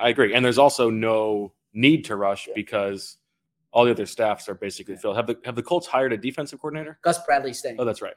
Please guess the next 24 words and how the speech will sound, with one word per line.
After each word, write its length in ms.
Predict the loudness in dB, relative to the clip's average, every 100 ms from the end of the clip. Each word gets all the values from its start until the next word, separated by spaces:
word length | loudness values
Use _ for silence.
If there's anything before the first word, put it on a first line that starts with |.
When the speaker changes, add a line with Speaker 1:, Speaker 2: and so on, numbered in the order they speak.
| -18
Speaker 1:
Okay. 160 | -16
So 160 | 2 8
there 100 | 8
Speaker 2:
Um, 140 | 8
Speaker 1:
are 20 | 6
no, 440 | 6 6 4 -2 _
there 180 | -2 0
are 100 | 0
no, 520 | 0 0 2 -2 -6 -12 -4
there 180 | 4
Speaker 2:
Yeah. 60 | 4
Speaker 1:
is 100 | 4
no 100 | 2
competition 540 | -2 -6 -6 -10 -10
for 160 | -10 -10
those 300 | -10 -14 -20 _ -8
jobs. 260 | -6 -6
Speaker 2:
No. 100 | -12 -20 _ _ _ _
Speaker 1:
So 140 | -8 -8
they 120 | -8
can 120 | -6
take 200 | -4 -4
their 80 | -6
time. 260 | -10 -10